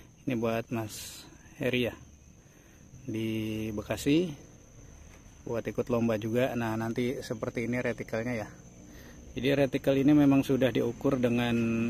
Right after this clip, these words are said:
eh, targetnya kertas benres dua puluh lima meter. Jadi, zoomnya sendiri ini Sennheiser X. Nah, ini ya, ini new Sennheiser X sepuluh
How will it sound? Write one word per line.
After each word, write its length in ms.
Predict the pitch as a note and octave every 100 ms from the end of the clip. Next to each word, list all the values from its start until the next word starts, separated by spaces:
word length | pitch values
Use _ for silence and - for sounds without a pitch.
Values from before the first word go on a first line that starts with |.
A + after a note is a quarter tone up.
| - - - - - - - -
eh, 1000 | A2+ A#2 A#2 A#2 A#2 A#2 A2+ A2 A2 A2 - - - - - - -
targetnya 880 | - C3 B2+ B2+ C#3 C3 C3 C3 B2+
kertas 320 | C#3 C3+ C3+
benres 640 | C#3 C3 B2 D3+ D#3+ - -
dua 320 | - A#2+ A#2+ A2+
puluh 240 | B2 A#2+
lima 240 | A#2 A#2+
meter. 480 | A#2 A2+ C3 D3+ E3 - - - - - -
Jadi, 480 | A#2+ C3 C#3 C#3 B2+
zoomnya 400 | C#3+ C#3 C#3 C3
sendiri 560 | C3+ C3+ C#3 D#3 D#3
ini 160 | D3+ D#3+
Sennheiser 640 | D3+ D3 C#3 C3+ C#3 C#3+
X. 400 | D#3 C3+ - -
Nah, 400 | A#2 G#2 G2 G2 - - - - - C3+
ini 80 | B2+
ya, 160 | G#2+ - - - - - - -
ini 320 | C3 C#3+ D3 C#3
new 160 | C3+
Sennheiser 560 | B2 C3 B2+ B2 B2 A#2+ D3+
X 400 | - - - - - - - - -
sepuluh 640 | - - C#3 C#3+ C#3+ D3+